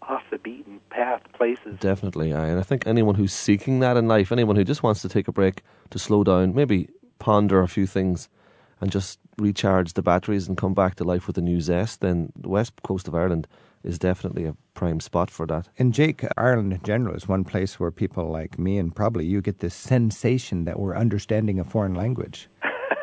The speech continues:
Speaker 1: <laughs> It is interesting when you find yourself also in a pub. The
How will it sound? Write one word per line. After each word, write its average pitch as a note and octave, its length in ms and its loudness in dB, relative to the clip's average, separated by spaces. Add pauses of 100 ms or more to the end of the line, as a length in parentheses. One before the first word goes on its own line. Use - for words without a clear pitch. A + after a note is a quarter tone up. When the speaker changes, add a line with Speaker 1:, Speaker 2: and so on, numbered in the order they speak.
(220)
Speaker 1:
<laughs> - 60 -8 (580)
It - 180 -2
is G2 120 -2
interesting C3 460 -2
when A#2 100 -8
you A2+ 80 -8
find A#2+ 240 -4
yourself A2+ 380 0
also A2+ 520 2
in G#2+ 280 -6 (160)
a G#2+ 80 -4
pub. C3 420 4 (540)
The A2+ 120 -2